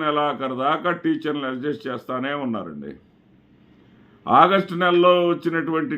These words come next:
టీచరు, ఆగస్టు నెలాఖరులో వచ్చినటువంటి టీచరు జూన్, జూలై, ఆగస్టు మాసాల్లో చెప్పాల్సినటువంటి పాఠాలని ఎప్పుడు చెప్పాలి ఆయన? ఎప్పుడు చెబుతాడు?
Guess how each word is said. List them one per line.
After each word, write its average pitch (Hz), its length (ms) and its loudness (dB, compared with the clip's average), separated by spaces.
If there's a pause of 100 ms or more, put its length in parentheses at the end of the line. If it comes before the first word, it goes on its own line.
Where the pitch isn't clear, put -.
టీచరు, 139 500 0 (1300)
ఆగస్టు 180 440 4
నెలాఖరులో 175 680 4 (100)
వచ్చినటువంటి 151 640 -4
టీచరు 135 460 -2 (920)
జూన్, 185 300 6 (140)
జూలై, 170 320 4 (220)
ఆగస్టు 170 280 -2
మాసాల్లో 160 480 -2 (120)
చెప్పాల్సినటువంటి 147 840 -4
పాఠాలని 139 760 -2 (600)
ఎప్పుడు 127 320 -4
చెప్పాలి 160 360 -2
ఆయన? 156 160 -2 (1500)
ఎప్పుడు 160 280 2
చెబుతాడు? 165 520 4